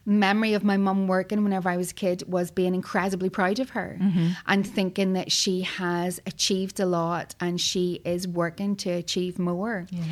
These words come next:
Speaker 1: And I think that, uh, whenever I look at my own kids,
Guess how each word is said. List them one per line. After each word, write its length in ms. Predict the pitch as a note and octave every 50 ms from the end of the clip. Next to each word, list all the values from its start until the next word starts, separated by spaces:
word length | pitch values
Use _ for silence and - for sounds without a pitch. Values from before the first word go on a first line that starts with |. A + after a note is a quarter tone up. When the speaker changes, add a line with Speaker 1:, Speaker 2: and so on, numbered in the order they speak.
| D#3+ D#3+ D#3+ - - - - -
Speaker 1:
And 220 | - G#3+ G#3+ A3
I 160 | G#3+ G#3+ A3 G#3+
think 440 | - - - - A3+ G#3+ - -
that, 340 | G3 G3 F#3 F#3 F3 - - _ -
uh, 220 | D3+ F#3 F3+ E3
whenever 500 | - F#3 G3+ G3+ G3+ F#3+ G3 F#3+ F#3 D#3+ - - -
I 480 | F#3 F3+ F3+ F3+ F3+ F3+ F3+ F3 - - -
look 180 | G3 G3 -
at 60 | F#3 -
my 160 | F#3 F#3 F#3
own 140 | F3+ F#3 G#3
kids, 300 | G3+ - A3 G#3 G3+ -